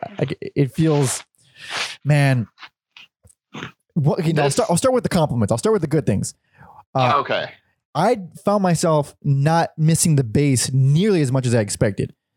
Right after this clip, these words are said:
Speaker 1: The production on this
Speaker 2: Mm-hmm.
Speaker 1: thing is fucking stellar. It's,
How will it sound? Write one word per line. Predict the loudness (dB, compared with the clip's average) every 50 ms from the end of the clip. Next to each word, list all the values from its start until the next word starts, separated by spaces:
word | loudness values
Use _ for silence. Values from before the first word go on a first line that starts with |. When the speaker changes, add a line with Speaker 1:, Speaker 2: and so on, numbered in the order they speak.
| _ _ _
Speaker 1:
The | -6 -2
production | -2 0 0 0 0 0 0 0 0
on | 2
this | 2 2 2
Speaker 2:
Mm-hmm. | 0 0
Speaker 1:
thing | 0
is | 0 0 2 2 0 0
fucking | -4 -8 -14 -8 _ 0 0 0 0 0 0 0 2 0 -2 -4 -8 _ -4
stellar. | -2 -2 -2 -2 0 0 2 2 2 2 0 0
It's, | -2 -2 -2 -2